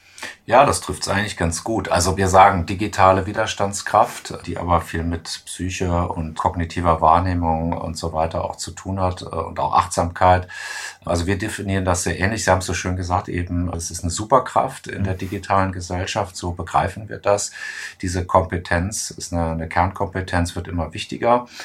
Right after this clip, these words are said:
In dieser Zeit der Krise umso mehr. Und wir bringen einzelnen Menschen, vor allem aus dem Medienbereich, aber auch ganzen Organisationen und Unternehmen bei,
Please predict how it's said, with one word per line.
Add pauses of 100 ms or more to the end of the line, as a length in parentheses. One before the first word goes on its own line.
(320)
In
dieser
Zeit
der
Krise
umso
mehr. (600)
Und
wir
bringen (420)
einzelnen
Menschen,
vor
allem
aus
dem
Medienbereich,
aber
auch
ganzen
Organisationen
und
Unternehmen
bei,